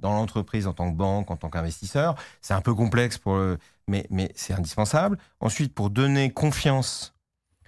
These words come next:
aux partenaires, euh, aux fonds étrangers, à tous ceux qui bossent avec nous, c'est quand même la solidité de B P I France, c'est super important. C'est-à-dire qu'au contraire, une, une banque publique un peu fragile, euh,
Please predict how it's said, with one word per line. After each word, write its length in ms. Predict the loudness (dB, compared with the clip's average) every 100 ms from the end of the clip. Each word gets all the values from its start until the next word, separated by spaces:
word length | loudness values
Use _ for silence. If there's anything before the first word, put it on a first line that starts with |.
| _ _ _ _ _ _
aux 80 | -4
partenaires, 840 | 0 0 2 4 4 4 2 0 -2 _ _ -2
euh, 260 | 2 2 2
aux 140 | 0
fonds 280 | 0 2 2
étrangers, 840 | 2 2 0 2 2 2 0 -2 -6 _ -10
à 80 | -6
tous 120 | -4
ceux 140 | -2 -2
qui 160 | -2
bossent 360 | 0 0 0 0
avec 260 | 0 0
nous, 180 | 0 0
c'est 160 | -2 -4
quand 120 | -2
même 140 | 0
la 100 | 0
solidité 680 | -2 0 0 0 -4 -2 -2
de 60 | 0
B 120 | -2
P 140 | -2 -2
I 40 |
France, 580 | -2 0 0 -2 -6 -16 _ _ _
c'est 160 | -10
super 500 | -10 -10 -8 -4 -2
important. 420 | -2 -4 -4 -6 -8 _ _ _ _ -14
C'est-à-dire 420 | -6 0 2 0
qu'au 160 | 0 -2
contraire, 600 | 0 0 2 2 2 0
une, 460 | 0 2 2 2 -2 -6 -8
une 200 | -2 2
banque 220 | 2 2 0
publique 380 | 2 2 2
un 80 | 0
peu 100 | -2
fragile, 840 | -4 -2 0 0 0 0 0 0 0
euh, 420 | 0 0 0 -2